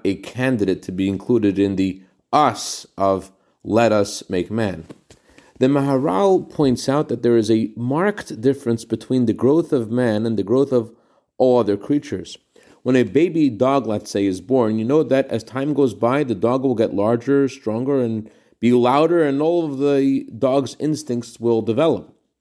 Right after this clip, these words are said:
More or less, the dog's future is predictable.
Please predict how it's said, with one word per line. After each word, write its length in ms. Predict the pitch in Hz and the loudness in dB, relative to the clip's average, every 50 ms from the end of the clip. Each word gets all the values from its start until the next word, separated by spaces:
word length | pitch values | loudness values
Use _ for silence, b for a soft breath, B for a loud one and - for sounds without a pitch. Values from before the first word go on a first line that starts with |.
| b b b b b b b | b b b b b b b
More 220 | - 139 185 208 | 0 2 2 2
or 60 | 208 190 | 2 4
less, 340 | 175 170 151 139 139 139 | 2 4 4 2 0 -2
the 160 | - - 135 113 | -6 -8 -8 -4
dog's 400 | 107 147 147 160 165 156 160 - - _ _ _ _ | -2 0 0 0 0 -2 -4 -8 -16 _ _ _ _
future 480 | - - - 175 180 165 - - 139 | -20 -12 -6 -6 -6 -6 -2 2 2
is 120 | 120 117 - | 2 2 2
predictable. 720 | - 123 117 139 180 180 - - 101 80 82 80 - _ | -2 -2 0 0 0 0 0 -2 -4 -2 -6 -12 -14 _